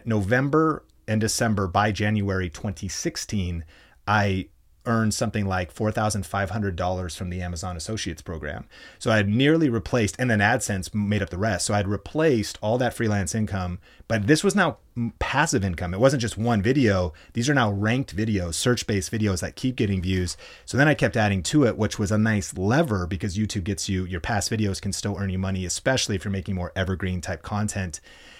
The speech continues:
And so then I just started to stack. And so as revenue built, then it was,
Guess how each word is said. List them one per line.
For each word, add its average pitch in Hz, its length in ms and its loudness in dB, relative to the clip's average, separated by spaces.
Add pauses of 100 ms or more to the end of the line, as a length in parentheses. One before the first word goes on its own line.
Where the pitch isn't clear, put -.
(140)
And 127 120 0
so 127 80 0
then 135 100 6
I 127 80 6
just 107 140 2
started 104 240 0
to 92 80 -4
stack. 98 400 -2
And 98 100 -4
so - 80 -2
as 92 140 -2
revenue 107 320 2
built, 98 400 0 (320)
then 107 120 0
it 101 100 0
was, 92 500 0